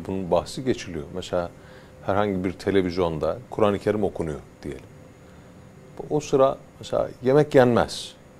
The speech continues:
Yandakiyle muhabbet edilmez. "Hanım tuzlu uzatır mısın?" filan denmez. "Ve idâ guriyal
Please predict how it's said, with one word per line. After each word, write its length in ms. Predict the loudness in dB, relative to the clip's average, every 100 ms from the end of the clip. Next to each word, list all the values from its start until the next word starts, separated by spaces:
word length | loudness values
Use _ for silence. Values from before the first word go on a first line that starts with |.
| -20 -20 -20 2
Yandakiyle 520 | 4 6 4 6 4
muhabbet 440 | 6 6 6 4 4
edilmez. 840 | 0 0 0 -2 -4 -14 -16 -18 -20 -20 -20 -2
"Hanım 220 | 2 2
tuzlu 320 | 4 2 4 4
uzatır 380 | 6 4 4
mısın?" 280 | -2 -2 -6
filan 260 | -2 -2 -4 -12 -20 -20 -20 4
denmez. 680 | 6 6 4 0 -2 -6 -14 -4
"Ve 100 | -2
idâ 240 | 2 2
guriyal 420 | 2 0 2 2